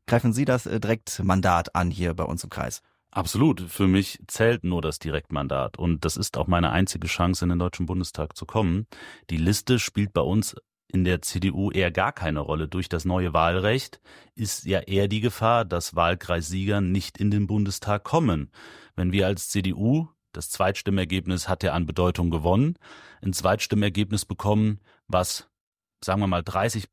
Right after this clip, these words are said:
Speaker 2: Prozent ist. Ich bin der Meinung, wir brauchen deutlich mehr, aber einfach mal als Rechenbeispiel. Und wir gewinnen in Nordrhein-Westfalen aber super viele Wahlkreise, weil wir bei den Erststimmen einfach vorne liegen.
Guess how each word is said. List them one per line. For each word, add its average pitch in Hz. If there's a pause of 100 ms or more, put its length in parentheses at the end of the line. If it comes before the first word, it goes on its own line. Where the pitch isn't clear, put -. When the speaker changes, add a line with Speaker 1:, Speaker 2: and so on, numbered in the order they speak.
(120)
Speaker 2:
Prozent 107
ist. 156
Ich -
bin 98
der 95
Meinung, 95
wir 92
brauchen 90
deutlich 87
mehr, 117
aber 90 (200)
einfach 117
mal 104
als 92
Rechenbeispiel. 135 (380)
Und 98
wir 98
gewinnen 107
in 107
Nordrhein-Westfalen 107
aber 90
super 107
viele 95
Wahlkreise, 85
weil 76
wir 80
bei 78
den 80
Erststimmen 90
einfach 85
vorne 143
liegen. 80